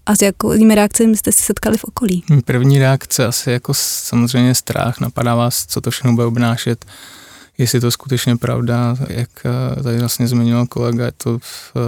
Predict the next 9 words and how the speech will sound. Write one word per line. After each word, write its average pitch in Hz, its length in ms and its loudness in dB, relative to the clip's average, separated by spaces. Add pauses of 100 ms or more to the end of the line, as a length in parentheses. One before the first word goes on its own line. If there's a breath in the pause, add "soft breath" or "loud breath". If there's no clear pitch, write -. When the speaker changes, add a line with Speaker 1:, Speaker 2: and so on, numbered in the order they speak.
(1000 soft breath)
Speaker 2:
eh, 131 60 -2
je 120 60 0
to 123 380 -4
spousta, - 600 -4
spousta - 300 -6
jako 123 160 0
informací 123 580 2
nových, 117 280 0
takže 120 400 -2